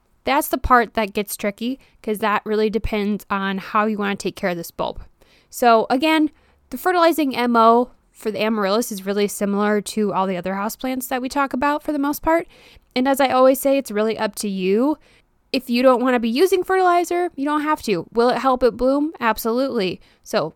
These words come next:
would I recommend it? Yes. The time and the amount you do really depends on your fertilizer and your environment and your schedule and everything. So that part is up to you.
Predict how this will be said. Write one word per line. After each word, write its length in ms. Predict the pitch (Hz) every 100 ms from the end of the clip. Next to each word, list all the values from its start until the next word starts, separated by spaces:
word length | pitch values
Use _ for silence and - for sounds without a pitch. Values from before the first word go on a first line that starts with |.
| -
would 100 | 202
I 60 |
recommend 480 | 196 185 190 180 190
it? 180 | 277 311
Yes. 680 | - 185 190 139 - - - _ _ _ -
The 100 | 254
time 560 | 247 294 294 302 311 302
and 160 | 262
the 120 | 254
amount 400 | 247 233 233 262
you 140 | 285 311
do 280 | 311 320 294
really 240 | 240 233
depends 600 | 220 - 240 233 233 226 -
on 180 | 220
your 120 | 214 208
fertilizer 640 | 214 202 165 160 156 -
and 500 | 208 202 196 196 190 -
your 180 | 202 196
environment 640 | 190 202 226 247 247 240 _ _ _ -
and 100 | 196
your 100 | 180
schedule 520 | - 262 277 254 254
and 180 | 208 180
everything. 540 | - - - - 202
So 240 | - 185 -
that 180 | 240 277
part 220 | 226 135
is 100 | 190
up 140 | - -
to 100 |
you. 100 | 156